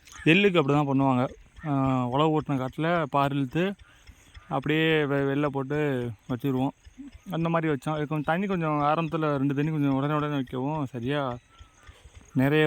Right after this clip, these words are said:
பயிர் கருகிடுச்சு போல. இங்க சோளக்காட்டுக்கு உழவு ஓட்டணும், ஓட்டாம விட்டாச்சு. அப்புறம் தண்ணி ரொம்ப கூடுதலா கொடுக்க முடியல. நம்மளால ஒரு ரெண்டு இன்ச் தண்ணி தான்,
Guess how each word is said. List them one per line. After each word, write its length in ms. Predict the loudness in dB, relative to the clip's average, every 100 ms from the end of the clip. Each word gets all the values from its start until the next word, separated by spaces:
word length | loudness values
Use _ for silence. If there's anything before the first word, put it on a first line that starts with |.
| 4
பயிர் 160 | 2 4
கருகிடுச்சு 420 | 2 4 4 2 -2
போல. 160 | -4 -4 -6 -14 -14 _ -20 -20 -18 -18 -20 -20 -20 _ -20 -20 _ -20 -20 -20 -20 -20 -6 0
இங்க 160 | 2 2 4 2 2 2
சோளக்காட்டுக்கு 600 | 2 4 4 4 2 2 4 2 0 -2 0
உழவு 220 | 4 6
ஓட்டணும், 320 | 6 4 0 0
ஓட்டாம 260 | 0 2 2
விட்டாச்சு. 320 | 2 0 -2 -6 -12 _ -20 -20 _ -20 -20 -14
அப்புறம் 240 | -8 -2 2
தண்ணி 240 | 2 4 2 0 0
ரொம்ப 160 | 0 2
கூடுதலா 260 | 2 2 0
கொடுக்க 200 | 0 0
முடியல. 320 | 0 0 0 -4 -12 -20 _ -20 _ _ -20 -20 -6
நம்மளால 380 | -2 0 0 0
ஒரு 100 | 0
ரெண்டு 160 | 0 0
இன்ச் 160 | 0 0
தண்ணி 180 | -2 -2
தான், 220 | -2 -2